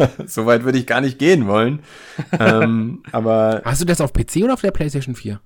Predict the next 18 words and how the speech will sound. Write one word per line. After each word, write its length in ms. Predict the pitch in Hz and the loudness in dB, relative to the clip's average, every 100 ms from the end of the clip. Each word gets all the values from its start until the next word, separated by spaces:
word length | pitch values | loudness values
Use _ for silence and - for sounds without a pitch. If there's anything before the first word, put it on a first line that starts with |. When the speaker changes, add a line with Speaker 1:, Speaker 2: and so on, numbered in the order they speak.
| _ _ - - | _ _ -20 -12
Speaker 1:
P 160 | - 104 | -8 -6
C. 280 | - 87 85 _ _ - | -4 -6 -8 _ _ -12
Speaker 3:
Ah. 140 | 113 - - - - _ _ _ _ | -12 -12 -18 -20 -20 _ _ _ _
Speaker 1:
Ja. 180 | 90 - _ - - | -16 -16 _ -20 -16
Speaker 3:
Okay. 180 | - 104 - _ _ - | -16 -16 -20 _ _ -2
Speaker 1:
Ähm, 680 | 98 98 98 95 95 92 - _ _ _ _ _ _ | 0 2 0 -2 -4 -6 -12 _ _ _ _ _ _
aber 400 | - 104 104 101 - _ _ _ - - _ _ - - | 0 4 4 2 -2 _ _ _ -20 -20 _ _ -20 -12
sie 160 | 101 | -6
sind, 340 | 107 120 120 _ - | -2 -2 -4 _ -18
sie 200 | 117 117 | -14 -10
sind 200 | 127 127 | -10 -10
schießwütig. 1040 | - 151 135 - - 92 - 87 - - _ _ _ _ _ _ _ _ _ _ _ - | -10 -8 -10 -12 -12 -12 -10 -12 -14 -20 _ _ _ _ _ _ _ _ _ _ _ -16
Speaker 2:
Ja, 220 | 98 - _ | -16 -16 _
alle 140 | - 113 | -16 -14
Speaker 1:
Sind 80 | 101 | -10
Speaker 2:
Grambos. 300 | 101 98 95 - | -8 -8 -10 -14
Speaker 1:
schießwütig, 420 | - - - _ | -20 -20 -20 _
ja. 160 | - | -16